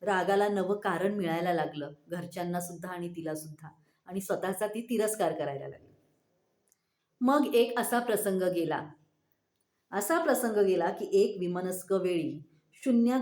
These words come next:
बसलेला असताना रोहनला, म्हणजे मोहनला, वीस वर्षाच्या मोहनला आठवणी परत जाग्या झाल्या.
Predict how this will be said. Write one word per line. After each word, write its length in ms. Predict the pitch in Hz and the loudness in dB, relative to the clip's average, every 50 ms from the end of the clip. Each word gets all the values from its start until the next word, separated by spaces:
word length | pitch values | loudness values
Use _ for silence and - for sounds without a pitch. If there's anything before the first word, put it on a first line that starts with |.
| 226 | 0
बसलेला 420 | 233 208 202 208 196 196 190 196 196 | 0 -2 0 2 2 4 4 4 2
असताना 640 | 196 185 180 - - - 196 190 180 165 151 156 165 156 - - _ _ _ _ _ _ _ - | 0 -4 -6 -6 -6 -4 -4 -2 -2 -2 -4 -6 -8 -12 -16 -20 _ _ _ _ _ _ _ -10
रोहनला, 600 | 175 180 180 175 180 208 202 202 180 156 151 151 | -4 -2 -2 0 0 0 -2 -2 -2 -4 -4 -4
म्हणजे 240 | 170 180 175 180 | -4 -2 -2 0
मोहनला, 520 | 190 190 190 185 196 233 226 226 190 165 151 | 0 2 2 2 2 2 0 2 0 0 0
वीस 320 | 156 170 202 208 - - | 0 -2 -4 -4 0 0
वर्षाच्या 400 | 202 196 190 - 196 190 - 196 | 2 2 2 0 -4 -2 -2 -2
मोहनला 640 | 185 170 170 165 156 196 185 180 156 143 139 139 139 - _ _ _ _ _ _ _ _ _ _ _ _ _ _ _ _ _ _ _ _ _ _ _ _ | -2 -2 -4 -6 -6 -6 -6 -6 -6 -8 -10 -10 -12 -14 _ _ _ _ _ _ _ _ _ _ _ _ _ _ _ _ _ _ _ _ _ _ _ _
आठवणी 420 | 185 196 196 - - 226 226 233 233 | -2 -2 -2 -2 -2 -2 0 0 0
परत 260 | 233 226 202 214 214 | 2 2 2 2 2
जाग्या 400 | 185 185 185 165 160 160 160 165 | 2 2 2 2 2 2 0 0
झाल्या. 280 | 160 180 165 143 135 | -2 -4 -8 -8 -10